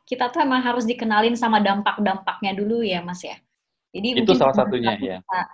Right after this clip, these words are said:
Speaker 1: berubah dari situ.
Speaker 2: Ya. Eh, kalau kemudian di-, dibuat, eh, yang mesti dikerjakan, eh, beberapa yang jelas ya, eh, dampak itu mesti di-,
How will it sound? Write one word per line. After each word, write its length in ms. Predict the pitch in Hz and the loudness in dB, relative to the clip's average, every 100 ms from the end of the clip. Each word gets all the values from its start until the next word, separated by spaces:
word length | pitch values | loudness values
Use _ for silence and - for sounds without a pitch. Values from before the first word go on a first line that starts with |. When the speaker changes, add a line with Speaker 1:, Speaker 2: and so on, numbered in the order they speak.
| _ | _
Speaker 1:
berubah 320 | 202 202 196 185 | -10 -6 -6 -4
dari 240 | 175 175 | -6 -8
situ. 400 | 180 170 170 170 _ _ _ _ _ 107 | -12 -14 -14 -14 _ _ _ _ _ -6
Speaker 2:
Ya. 240 | 92 - _ _ - - | -6 -8 _ _ -20 0
Eh, 240 | 113 120 117 | 6 6 6
kalau 240 | 131 147 135 | 8 8 6
kemudian 560 | 135 135 131 131 135 | 2 2 4 4 2
di-, 480 | 123 120 117 113 - | 0 2 2 0 -6
dibuat, 640 | 113 117 117 110 110 113 - _ _ | -4 -2 0 0 2 0 -4 _ _
eh, 400 | 107 104 104 101 - | -2 0 0 -2 -2
yang 240 | 117 120 | -2 -2
mesti 240 | 117 131 | -4 -4
dikerjakan, 720 | 117 117 107 104 101 104 104 143 _ _ _ _ _ | -2 -2 -2 -2 -4 -4 -8 -8 _ _ _ _ _
eh, 640 | 110 107 104 104 104 104 104 - _ _ | 0 4 4 4 2 0 -2 -8 _ _
beberapa 560 | 113 107 110 110 147 | -2 4 4 6 4
yang 80 | 139 | 4
jelas 320 | 117 117 127 | 4 2 2
ya, 240 | 101 101 107 _ _ | -2 -8 -8 _ _
eh, 260 | 101 101 101 | -4 0 0
dampak 560 | 101 101 104 120 143 - 120 | 0 0 2 2 2 -2 -8
itu 200 | 117 175 | -4 -2
mesti 360 | 165 139 - 139 | 0 -2 -2 -4
di-, 480 | 127 123 120 120 117 | -2 -2 -2 -2 -4